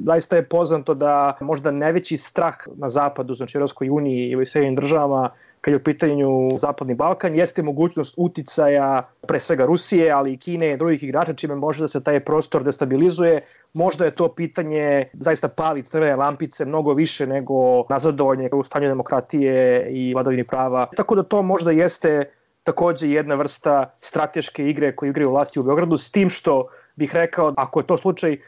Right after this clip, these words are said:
sa tim zaigrali. Jer ovoliko daleko otići u podršci Kini, toliko daleko ići protiv evropske politike, protiv evropskih vrednosti, na neki način prosto pokazati da su one za Srbiju potpuno irelevantne,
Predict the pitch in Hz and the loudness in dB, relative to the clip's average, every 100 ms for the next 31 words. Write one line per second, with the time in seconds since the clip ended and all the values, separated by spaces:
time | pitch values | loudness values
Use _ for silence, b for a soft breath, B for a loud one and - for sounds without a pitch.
0 | b - 139 156 139 - 131 123 113 101 | b -6 0 0 0 -2 -2 -2 -4 -8
1 | - _ b b 156 143 139 156 160 208 | -10 _ b b 2 2 2 2 2 2
2 | 190 165 165 165 151 143 151 147 - 139 | 0 2 2 0 -4 -4 -6 -8 -8 -6
3 | 135 95 135 135 135 131 - 123 - 175 | -4 -4 -4 -2 -2 -2 -6 -12 -4 0
4 | 175 156 160 170 170 160 160 156 151 160 | 2 2 4 2 0 0 0 2 0 0
5 | - 143 147 135 143 143 - - - 139 | -2 -2 -2 -2 -2 -2 -2 -6 -2 -2
6 | 143 175 - 147 156 160 151 139 135 147 | -2 -2 -2 0 0 2 0 0 -4 0
7 | 147 156 185 - 151 160 156 151 156 156 | 0 0 -4 -4 -2 -2 -2 -4 -2 -4
8 | 139 151 - 156 147 - 151 165 - 139 | -2 -2 -2 -4 -2 0 0 0 -4 -6
9 | - B B - 139 170 156 139 - 151 | -8 B B -6 -4 -2 -2 -4 -4 0
10 | 160 - 165 - 160 151 135 127 160 185 | 0 0 -4 -4 -2 0 0 0 -4 -4
11 | 220 196 | -2 -2